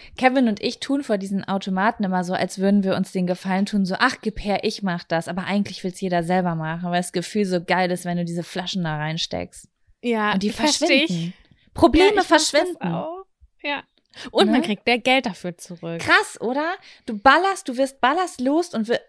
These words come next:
Speaker 1: der Akt an sich macht Spaß, die Zerstörung und dann kriegst du Geld.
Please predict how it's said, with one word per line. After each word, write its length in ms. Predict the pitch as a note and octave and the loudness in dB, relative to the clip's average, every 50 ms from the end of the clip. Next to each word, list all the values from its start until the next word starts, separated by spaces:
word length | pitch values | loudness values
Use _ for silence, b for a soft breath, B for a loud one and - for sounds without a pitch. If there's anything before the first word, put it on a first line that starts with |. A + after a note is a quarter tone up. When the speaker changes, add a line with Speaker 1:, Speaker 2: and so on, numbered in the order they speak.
| _ _ _ | _ _ _
Speaker 1:
der 520 | - F#3+ - - - - _ - C4 A#3+ - - | -14 -14 -14 -14 -18 -14 _ 4 4 4 4 2
Akt 340 | - - D#4+ - - - - | -2 -4 -4 -4 -6 -6 -4
an 180 | B3+ C4 C4 A#3+ | -2 0 0 0
sich 220 | A3 D#4 F4 - | 0 -2 -2 -2
macht 280 | D4+ B3 A3+ - - - | -4 -4 -4 -4 -8 -10
Spaß, 480 | - - - G#3+ A#3+ D#4 G4+ G4+ - - | -2 2 4 4 4 4 0 -2 -4 -6
die 100 | C4 A#3+ | -8 -8
Zerstörung 680 | - - G#3+ - - - B3 C4 D4+ F4 E4+ D#4+ D4 | -4 -4 -4 -4 -2 -2 0 2 2 2 2 0 -2
und 240 | - - A#3 A3+ - | -2 -2 -4 0 0
dann 180 | B3+ B3 C#4 D4 | -2 -2 -2 -4
kriegst 260 | - - A#3+ - - | -6 -8 -12 -8 -8
du 60 | A#3 G3 | -6 -4
Geld. 460 | G#3+ G3 F3+ E3+ E3 D#3+ E3 - | -2 -2 -2 -2 -4 -6 -10 -14